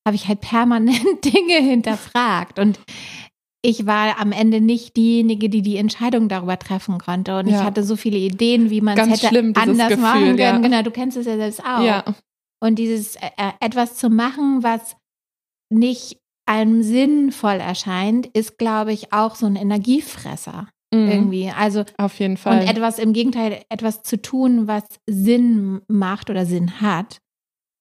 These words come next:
Speaker 1: gibt einem ganz viel Energie. Und, ähm,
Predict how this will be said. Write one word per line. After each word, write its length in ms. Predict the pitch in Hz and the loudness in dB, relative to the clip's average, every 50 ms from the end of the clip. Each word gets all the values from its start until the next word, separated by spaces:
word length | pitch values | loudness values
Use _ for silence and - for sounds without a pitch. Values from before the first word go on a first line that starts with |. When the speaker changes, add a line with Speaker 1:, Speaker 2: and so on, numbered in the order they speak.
| - 214 | -2 0
Speaker 1:
gibt 400 | 202 254 214 - - - - - | 2 2 2 2 -2 -8 -8 -6
einem 200 | 170 165 170 165 | -4 -4 -4 -4
ganz 280 | 170 170 175 185 - | -2 -4 -4 -4 -6
viel 180 | - - 185 180 | -6 -4 -4 -4
Energie. 720 | 170 180 185 180 175 175 170 208 202 196 185 170 170 175 - | -2 -2 -2 -2 -2 -2 -2 0 0 0 0 -2 -4 -6 -4
Und, 380 | 180 185 190 180 - - - _ _ - | -4 -4 -4 -4 -6 -10 -20 _ _ -8
ähm, 540 | 202 196 196 196 196 190 190 190 185 190 | -4 -2 -2 0 0 2 0 0 -2 -2